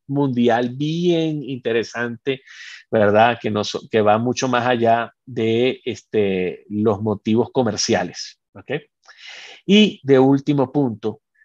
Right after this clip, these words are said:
mantener una agenda constante de optimización de costos de, de, de T I por parte de nosotros los C I O. Y esto se lo repito siempre a todos nuestros, nuestros clientes.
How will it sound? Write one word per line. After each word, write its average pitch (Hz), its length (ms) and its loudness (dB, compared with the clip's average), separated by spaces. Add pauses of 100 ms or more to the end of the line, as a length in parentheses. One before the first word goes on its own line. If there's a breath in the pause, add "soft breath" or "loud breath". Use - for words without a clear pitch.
(180)
mantener 131 560 2
una 143 200 -2
agenda 123 520 -4
constante 123 680 -2
de 117 100 0
optimización 107 680 -4
de 123 120 -2
costos 123 540 -6
de, 107 220 0
de, 95 520 -4
de 110 120 -2
T 107 160 0
I 113 160 2
por 123 240 -2
parte 107 300 0
de 123 40 -6
nosotros 107 400 -8
los 107 140 -2
C 104 180 2
I 101 60 2
O. 101 120 2
Y 104 60 0
esto 139 180 -2
se 139 200 -4
lo 113 100 0
repito 113 420 -4
siempre 131 440 -2
a - 20 -4
todos 120 460 -2
nuestros, 104 560 -6 (680 loud breath)
nuestros 110 340 -2
clientes. 98 600 0